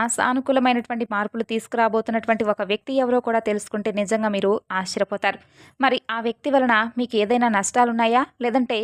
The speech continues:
మీకు ఏదైనా మంచి జరగబోతుందా, అసలు మీలో కలిగేటటువంటి మార్పులు ఎలాంటివి అనే పూర్తి అంశాలను ఈరోజు మనం ఇక్కడ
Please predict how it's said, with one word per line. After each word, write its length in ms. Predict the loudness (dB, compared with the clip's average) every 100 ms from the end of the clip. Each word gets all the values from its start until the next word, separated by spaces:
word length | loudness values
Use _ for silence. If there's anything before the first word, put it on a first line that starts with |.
| -6 -6
మీకు 160 | 0
ఏదైనా 240 | 2 2 2
మంచి 280 | 0 0 0
జరగబోతుందా, 520 | 2 2 0 2 0 0 -8 -10 -6
అసలు 260 | -2 -2 0
మీలో 240 | 2 4 4
కలిగేటటువంటి 560 | 2 2 2 0 -2 2
మార్పులు 340 | 2 2 0 2 2
ఎలాంటివి 420 | 2 0 -2 -2 -4 -6
అనే 160 | -2 -2
పూర్తి 360 | -2 -4 -4 -6
అంశాలను 520 | -6 -2 2 2 2 -2 -4
ఈరోజు 340 | -2 0 0 0
మనం 220 | 0 -2 -6 _
ఇక్కడ 200 | -4 -2